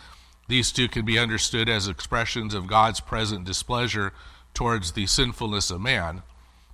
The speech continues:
In either case is the language strong enough to require us to think that if God could start again and act differently, he would, in fact, not create man or not make Saul king.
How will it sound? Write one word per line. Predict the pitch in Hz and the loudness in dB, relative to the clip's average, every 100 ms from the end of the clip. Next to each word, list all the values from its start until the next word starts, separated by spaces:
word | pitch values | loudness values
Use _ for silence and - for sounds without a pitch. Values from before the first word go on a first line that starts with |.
| _ - | _ -6
In | 107 | 0
either | 120 113 | 2 2
case | - 139 135 - | 0 2 6 6
is | 104 | 6
the | 110 | 0
language | 110 120 117 107 | 2 2 2 0
strong | - - 127 143 | 0 4 6 6
enough | 123 107 107 - | 6 0 0 -2
to | 107 | -4
require | 101 - - 151 123 101 | -4 4 8 8 6 2
us | 107 - | 0 -2
to | 98 | -4
think | - 151 107 - - - - - | 0 0 0 -8 -20 -20 -20 -8
that | 104 107 | -2 0
if | 95 | 0
God | 120 120 113 | 8 8 8
could | - 92 | 0 0
start | - 123 117 | 4 4 4
again | 98 113 131 | 2 4 4
and | 113 110 | 2 6
act | 107 - | 6 6
differently, | 135 131 117 92 101 | 0 2 -2 -2 -4
he | 104 98 | 0 0
would, | 98 120 120 | 0 0 0
in | 104 | -2
fact, | 98 113 104 98 - - - | -2 6 6 6 -6 -18 -10
not | 110 127 139 - | 6 6 6 0
create | 117 101 - | -4 -4 -6
man | 104 98 95 92 101 | -8 -6 -4 -6 -6
or | 95 | -6
not | 101 117 - | 4 4 4
make | 110 101 - | -2 -2 -2
Saul | 127 107 90 | 2 2 2
king. | - 127 90 | -4 -8 -10